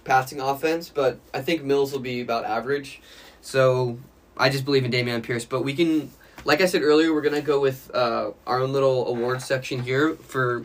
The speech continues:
um, fantasy. It's gonna be sleeper, uh, bust, and breakout. So it doesn't have to be a crazy fantasy guy, but more just, like,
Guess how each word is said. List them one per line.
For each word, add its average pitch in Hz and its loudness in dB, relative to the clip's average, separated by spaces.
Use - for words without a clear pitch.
um, 117 -2
fantasy. 135 0
It's 131 -4
gonna 139 0
be 123 0
sleeper, 170 4
uh, 120 6
bust, 135 4
and 120 0
breakout. 120 0
So 139 4
it 131 0
doesn't 170 4
have 185 4
to 180 -4
be 170 6
a 131 2
crazy 139 -2
fantasy 151 0
guy, 151 6
but 135 -2
more 135 -2
just, 139 -6
like, 135 -2